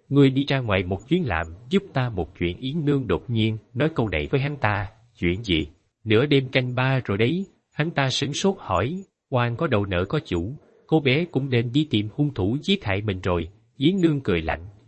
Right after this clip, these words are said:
rít mấy từ này ra từ kẽ răng. Tướng Tích Tích thuê một cổ kiệu để Hoắc phu nhân ngồi, còn mình thì đi theo bên cạnh. Trong bóng đêm, bọn họ tiến về phía Hoắc phủ. Nửa tháng ở trong lao ngục khiến cho Hoắc phu nhân quen sống trong nhung lụa mệt mỏi,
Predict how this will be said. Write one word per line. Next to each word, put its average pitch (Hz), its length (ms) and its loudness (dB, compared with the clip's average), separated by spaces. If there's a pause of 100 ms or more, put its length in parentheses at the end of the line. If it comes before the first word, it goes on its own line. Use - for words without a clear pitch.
rít 190 240 2
mấy 165 200 2
từ 104 120 2
này 92 220 -2
ra 120 340 -2
từ 92 120 0
kẽ 98 200 0
răng. 117 240 -4 (380)
Tướng 180 180 6
Tích 247 240 2
Tích 254 120 2 (100)
thuê 165 220 2
một 107 260 -4
cổ 113 240 2
kiệu 92 280 2 (100)
để 113 120 6
Hoắc 170 280 0
phu 139 140 2
nhân 123 320 0
ngồi, 95 180 2
còn 95 320 -2
mình 82 220 -4
thì 90 140 -4
đi 110 240 -2
theo 117 160 0
bên 120 220 -2
cạnh. 78 240 -6 (640)
Trong 127 180 2
bóng 156 200 0
đêm, 131 240 4 (340)
bọn 101 240 0
họ 101 260 0
tiến 165 280 -2
về 90 200 2
phía 160 180 0
Hoắc 175 180 -4
phủ. 85 340 -2 (200)
Nửa 107 240 4
tháng 156 280 -2
ở 139 100 0
trong 123 220 0
lao 117 180 0
ngục 104 260 -2
khiến 190 240 0
cho 123 140 0
Hoắc 151 200 0
phu 131 160 2
nhân 120 280 -2
quen 110 160 2
sống 123 320 -2
trong 117 180 0
nhung 113 160 0
lụa 85 220 0
mệt 87 240 -2
mỏi, 87 280 -2